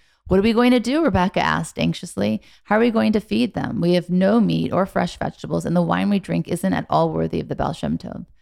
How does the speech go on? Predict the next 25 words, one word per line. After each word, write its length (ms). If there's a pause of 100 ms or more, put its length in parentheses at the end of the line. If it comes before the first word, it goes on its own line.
(360)
Joseph 360
thought 280
for 80
a 60
moment, 340
and 80
then 100
he 80
said, 260
"There's 180
only 260
one 280
thing 200
to 80
do. 160
I'll 140
have 200
to 80
sell 240
the 80
cow 300
to 80
buy 180
the 140
food, 340